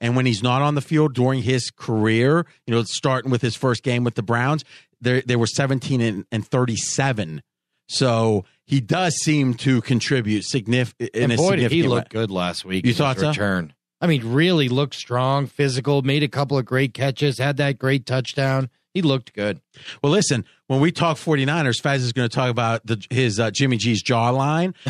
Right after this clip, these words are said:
Speaker 1: So you talking about
Speaker 2: <laughs>
Speaker 1: Gordon's body? No, hey, listen, we don't judge here. We just don't judge.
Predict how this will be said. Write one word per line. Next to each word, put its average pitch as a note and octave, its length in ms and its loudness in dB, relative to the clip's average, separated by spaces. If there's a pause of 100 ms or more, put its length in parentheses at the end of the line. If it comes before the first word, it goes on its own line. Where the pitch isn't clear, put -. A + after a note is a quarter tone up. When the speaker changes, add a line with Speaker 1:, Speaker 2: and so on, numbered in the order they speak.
(120)
Speaker 1:
So D3 80 0
you C#3 180 4
talking E3+ 360 0
about D3+ 400 0
Speaker 2:
<laughs> - 0 -
Speaker 1:
Gordon's D#3+ 300 0
body? D3+ 380 0
No, A3+ 160 2
hey, A3 200 0
listen, A#3+ 360 0 (160)
we A3+ 120 4
don't D#4+ 180 2
judge D#4+ 340 0
here. G2 260 -6
We C#3+ 180 0
just F#3+ 340 0
don't E3+ 300 0
judge. E3 260 -2